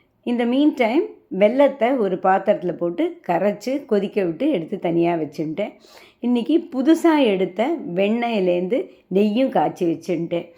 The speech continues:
இப்ப பாருங்க, நல்லா குழைய வெந்திருக்கு. அதுல இன்னும் கொஞ்சம் பால் சேர்த்துட்டு, கரைச்சி வச்ச வெல்லத்தையும் சேர்த்து கிளறணும் நன்னா.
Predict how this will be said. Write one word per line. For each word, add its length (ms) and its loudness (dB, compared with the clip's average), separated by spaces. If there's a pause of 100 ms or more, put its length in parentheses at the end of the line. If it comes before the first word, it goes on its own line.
(600)
இப்ப 160 -8
பாருங்க, 420 2
நல்லா 560 2
குழைய 560 2
வெந்திருக்கு. 680 -2 (1400)
அதுல 380 4
இன்னும் 220 0
கொஞ்சம் 320 2
பால் 360 0
சேர்த்துட்டு, 500 -2 (640)
கரைச்சி 320 0
வச்ச 300 0
வெல்லத்தையும் 600 0
சேர்த்து 680 -2 (100)
கிளறணும் 640 0
நன்னா. 380 -4